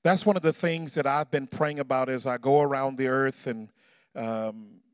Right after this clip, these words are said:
do the things that God has called me to do is, "Lord, I want to see more of your father heart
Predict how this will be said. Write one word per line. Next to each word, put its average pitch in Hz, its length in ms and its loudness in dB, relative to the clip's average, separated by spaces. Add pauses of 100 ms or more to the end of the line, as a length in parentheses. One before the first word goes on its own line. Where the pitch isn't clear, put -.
(760)
do 147 140 2
the 147 120 0
things 143 340 -2
that 135 160 -2
God 135 220 2
has 131 120 -4
called 135 300 2
me 135 80 -4
to 131 80 -2
do 135 160 2
is, 131 140 0
"Lord, 170 220 2
I 170 60 -2
want 165 160 -2
to 143 40 -2
see 143 220 -6
more 139 320 2
of 127 100 -8
your 131 140 0
father 139 460 -4
heart 123 340 -2